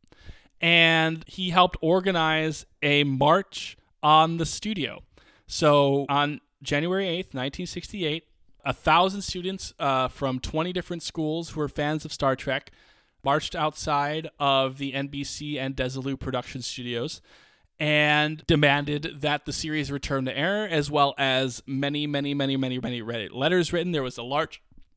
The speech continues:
letter writing campaign for the series to remain on the air. And, uh, Trimble also noted that one of the things that this did, other than, you know, hopefully give N B C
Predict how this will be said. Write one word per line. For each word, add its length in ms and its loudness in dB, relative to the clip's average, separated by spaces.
letter 300 4
writing 320 0
campaign 640 -4
for 320 6
the 80 0
series 420 0
to 80 -2
remain 240 0
on 140 -2
the 120 0
air. 220 2
And, 380 4
uh, 240 4
Trimble 640 0
also 360 0
noted 640 0
that 260 0
one 260 4
of 80 2
the 80 0
things 280 0
that 120 -2
this 160 -2
did, 460 0
other 240 2
than, 480 2
you 80 -2
know, 120 2
hopefully 420 -2
give 340 -2
N 160 -2
B 160 -4
C 560 -4